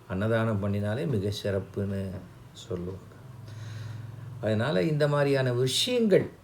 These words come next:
நம்ம தெரிஞ்சுக்கணும். அவ்வளவுதான். அது ஏதோ பிசினஸுக்காக மாத்தப்படுகின்ற எல்லாத்தையும் சாஸ்திரம் நம்ம நினைச்சுக்கிட்டு ஓடினோம்னு வச்சுக்கோங்களேன்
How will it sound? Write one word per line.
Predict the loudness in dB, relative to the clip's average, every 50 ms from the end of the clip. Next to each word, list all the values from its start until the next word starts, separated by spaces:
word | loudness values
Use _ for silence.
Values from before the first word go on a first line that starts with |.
| -10 -4
நம்ம | -2 -2 0 -2
தெரிஞ்சுக்கணும். | 0 4 6 6 6 6 4 2 2 0 0 -4 -6 -8 -2
அவ்வளவுதான். | 0 2 2 2 2 0 -4 -6 -4
அது | -2 -2 0 0 2
ஏதோ | 2 4 6 6 8 8 8 6 4 2 2
பிசினஸுக்காக | 0 0 2 4 6 6 6 6 6 2 0 4 4 6 6 6 6
மாத்தப்படுகின்ற | 6 6 4 4 4 2 0 2 4 4 4 4 4 2 4 4
எல்லாத்தையும் | 4 4 4 6 6 6 4 4 2 0 2
சாஸ்திரம் | 4 4 4 4 4 4 2 2 2 2
நம்ம | 2 2 2 2
நினைச்சுக்கிட்டு | 2 2 2 0 0 -2 -4 -6 -4 -2
ஓடினோம்னு | -2 0 0 0 0 0 -2 -2 -2 -2 -4
வச்சுக்கோங்களேன் | -6 -8 -10 -14 -16 -14 -12 -12 -10 -10 -10 -10 -12